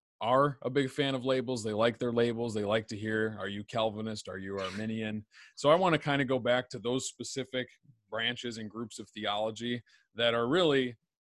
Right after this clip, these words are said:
i-, it's, it's more talking about salvation, how salvation comes about. But I think that that's one of the most important parts of understanding God's sovereignty. And so I really wanna just kinda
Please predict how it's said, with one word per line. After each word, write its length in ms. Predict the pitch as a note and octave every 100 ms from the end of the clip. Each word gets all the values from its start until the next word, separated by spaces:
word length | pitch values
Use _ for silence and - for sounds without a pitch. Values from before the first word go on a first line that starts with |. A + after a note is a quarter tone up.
| _ _ _
i-, 40 | -
it's, 320 | B2 B2+ B2+
it's 240 | A#2 A#2+
more 260 | D3 E3 C3
talking 380 | C#3 B2+ - A#2
about 400 | G#2+ G#2 F#2+ -
salvation, 580 | - G2+ G2 A#2+ A#2 G#2+
how 140 | G#2+
salvation 580 | G#2 G#2 G2 A2+ A#2 A2
comes 260 | A#2 G#2+ G2+
about. 400 | G2 A2 G2+ G2
But 180 | G2 - - - _
I 80 | A#2
think 160 | D3+ D3
that 80 | B2+
that's 240 | C3 B2
one 200 | A#2+ C3
of 140 | B2
the 140 | G#2+ A#2
most 480 | A2+ A#2 C3+ - -
important 640 | A2 G#2 A#2 A#2+ A2+ G2+ - _ _ _ _ -
parts 380 | C#3+ C#3 B2+ -
of 440 | G#2+ G#2 G2 - -
understanding 640 | B2 A#2+ - A2+ A2 G#2+
God's 300 | G#2 G2+ G2
sovereignty. 540 | - A2+ A2 A2 G#2+ G#2+
And 100 | G2+
so 140 | B2
I 140 | G#2+
really 260 | D3 D#3+ C#3+
wanna 240 | B2+ B2
just 240 | A2 A2+ -
kinda 380 | B2+ B2 G#2+